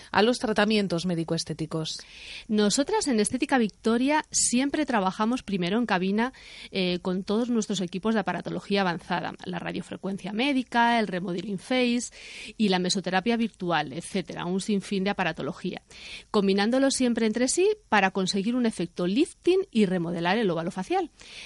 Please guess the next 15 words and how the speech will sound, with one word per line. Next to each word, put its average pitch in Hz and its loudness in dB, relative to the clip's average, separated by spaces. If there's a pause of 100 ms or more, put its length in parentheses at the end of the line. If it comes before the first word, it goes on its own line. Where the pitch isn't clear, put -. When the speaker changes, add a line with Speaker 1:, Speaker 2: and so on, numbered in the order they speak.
(120)
Speaker 2:
Pero 196 6
evidentemente 302 4
allí 196 4
donde 226 2
no 190 2
podemos 247 2
llegar 220 0
con 185 -4
los 175 -6
tratamientos 180 -4
estéticos, 233 -4
llegaremos 185 0
mediante 185 0
medicina 170 -4
estética, 185 -8